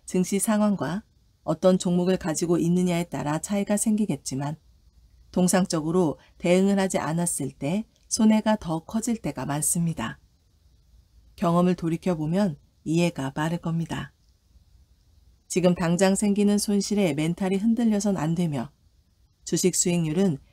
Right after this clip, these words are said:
일 년을 기준으로 계산하고 대응해서 만든 기회를 잘 활용해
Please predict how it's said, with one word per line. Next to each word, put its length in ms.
일 140
년을 300
기준으로 560
계산하고 840
대응해서 520
만든 480
기회를 380
잘 320
활용해 460